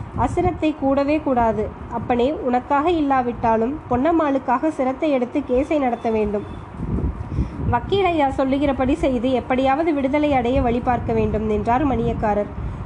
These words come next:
கதைகளிலே சொல்வது போல் அப்போது குமாரலிங்கத்தின் முகத்தில் ஒரு சோக புன்னகை தவழ்ந்தது.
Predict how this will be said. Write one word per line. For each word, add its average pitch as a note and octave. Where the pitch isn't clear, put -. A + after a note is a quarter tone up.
கதைகளிலே F4
சொல்வது C4+
போல் A#3+
அப்போது B3
குமாரலிங்கத்தின் D4+
முகத்தில் B3
ஒரு A#3
சோக C4+
புன்னகை B3+
தவழ்ந்தது. G#3+